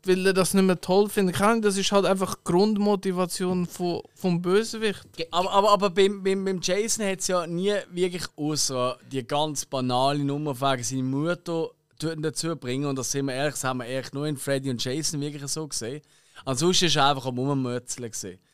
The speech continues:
Speaker 3: So. Und bei ihm hat man immer das alles erklärt und hat immer gekommen, ja, weißt du, er hat ja eigentlich moralisch, ist ja gar nicht so. Fuck
Speaker 1: Ja,
Speaker 3: that
Speaker 1: aber
Speaker 3: shit.
Speaker 1: so
Speaker 3: Ich
Speaker 1: über
Speaker 3: will ihn einfach als Psycho sehen.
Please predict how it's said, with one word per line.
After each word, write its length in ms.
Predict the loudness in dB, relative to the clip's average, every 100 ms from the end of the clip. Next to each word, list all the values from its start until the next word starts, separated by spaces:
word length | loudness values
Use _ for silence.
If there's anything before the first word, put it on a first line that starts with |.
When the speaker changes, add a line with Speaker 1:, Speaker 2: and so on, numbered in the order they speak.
| _
Speaker 3:
So. 240 | -6 -6 -6 -16 -20 -18 -2
Und 160 | 0
bei 100 | 2
ihm 260 | 2 4 4
hat 160 | 4 0
man 80 | -4
immer 380 | -4 -4 -4 -4
das 220 | -6 -6
alles 380 | -2 -2 0 -2
erklärt 640 | -2 0 2 0 -2 -4
und 120 | -4
hat 80 | -2
immer 240 | -2 -4
gekommen, 400 | -4 -4 -2 -4
ja, 180 | -8 -12
weißt 220 | -12 -10 -10
du, 40 |
er 40 |
hat 80 | -10
ja 80 | -12
eigentlich 280 | -10 -10 -10
moralisch, 640 | -10 -8 -6 -4 -4 -4
ist 120 | -4 -6
ja 100 | -8
gar 340 | -12 -12 -10
nicht 140 | -8
so. 140 | -8 -10 _ -20 _
Fuck 360 | -20 -10 -10 -10 -6
Speaker 1:
Ja, 120 | -2
Speaker 3:
that 40 | -2
Speaker 1:
aber 100 | 0
Speaker 3:
shit. 180 | 0 0
Speaker 1:
so 160 | 2
Speaker 3:
Ich 120 | 2 6
Speaker 1:
über 80 |
Speaker 3:
will 180 | 6 6
ihn 100 | 6
einfach 300 | 6 4 2
als 160 | -2 -4
Psycho 420 | -4 -4 -4 -6
sehen. 340 | -4 -6 -8